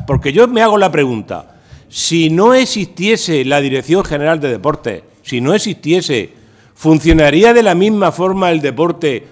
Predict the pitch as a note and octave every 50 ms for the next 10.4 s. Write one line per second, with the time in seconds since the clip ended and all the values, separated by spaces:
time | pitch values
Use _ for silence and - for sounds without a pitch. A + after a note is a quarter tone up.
0 | - - - A2+ G2+ G#2+ A2+ G#2 G#2 A2 C3 D3 D3 C#3+ C#3 C3 B2 - B2+ B2+
1 | B2+ A#2 G#2+ G#2 - A2+ B2 C#3 C#3 C3 B2 A2+ - - - - - A2 G#2+ -
2 | G#2 G2 F#2+ G2 B2+ C3 B2 A#2+ A#2+ G#2 G#2+ F#2+ - B2+ C3 C#3 B2+ B2 A2 -
3 | - - - _ _ _ _ - D3 C#3+ C3+ C#3+ C#3+ C#3+ C#3+ D3 F#3+ A3+ A#3+ A#3+
4 | A#3+ - - F#3 D#3 - - G3+ G#3+ - - - - F3 E3+ F3+ F#3+ G3 G3 D#3+
5 | - F3 D#3 C#3+ C#3+ D#3+ E3+ F3 E3 D3 B2+ - - - - _ - - C#3+ C#3+
6 | D3+ E3+ D#3 E3 D3+ D3 - E3 E3+ D#3 D#3+ D#3 D3 C#3 A#2+ D3+ D#3 D3 D#3 D3+
7 | D3 D3 D3 C#3+ D#3+ F#3 F#3 - A3 A3 G#3 - _ _ _ _ _ _ _ _
8 | _ _ _ _ _ _ _ _ _ _ _ _ _ _ _ _ _ _ - B2+
9 | A#2+ C3+ D#3+ F3 F3 F3 F#3 G3 G3+ - G#3+ G#3 G#3+ G#3 G#3+ - - _ _ _
10 | _ - - D3 B2+ G#2 E2 D#2+